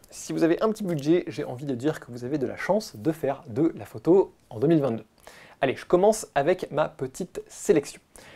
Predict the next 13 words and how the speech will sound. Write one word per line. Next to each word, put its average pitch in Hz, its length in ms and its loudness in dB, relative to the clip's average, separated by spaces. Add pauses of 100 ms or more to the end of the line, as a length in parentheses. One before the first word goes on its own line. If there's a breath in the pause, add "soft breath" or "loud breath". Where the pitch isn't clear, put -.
(120)
Les 262 120 0
prix 170 200 -4
sont 135 280 -8
aux 185 180 6
alentours 185 280 6
de 170 60 8
cinq 147 160 0
cents - 140 -6
euros 139 300 2
avec 123 220 -2
l'objectif 127 340 -4
du 120 100 -10
kit 156 200 -6